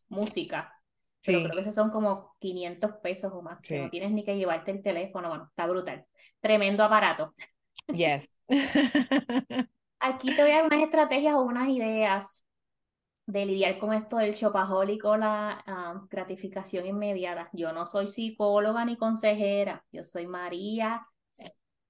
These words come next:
Speaker 2: Tu coach de
Speaker 1: C P A,
Speaker 2: dinero.
Speaker 1: M B A, B A, <laughs> pero no.
Speaker 2: <laughs>
Speaker 1: Pero sí pasé por esto de shopaholic a inversionista. Este proceso me abrió muchísimo los ojos, así que quiero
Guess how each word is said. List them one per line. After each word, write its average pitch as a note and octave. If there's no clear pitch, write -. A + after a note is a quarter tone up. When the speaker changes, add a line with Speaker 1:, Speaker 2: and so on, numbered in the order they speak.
Speaker 2:
Tu G#3
coach -
de -
Speaker 1:
C -
P F#3+
A, F#3
Speaker 2:
dinero. G3+
Speaker 1:
M A#3+
B G3
A, B3+
B D4
A, C#4
<laughs> -
pero A3+
no. A3
Speaker 2:
<laughs> -
Speaker 1:
Pero B3+
sí C4
pasé D4+
por D#4+
esto C#4+
de C#4+
shopaholic B3
a A#3
inversionista. G3+
Este G#3+
proceso A#3
me A#3
abrió F#3+
muchísimo A3
los A#3
ojos, B3+
así A3+
que A3+
quiero A3+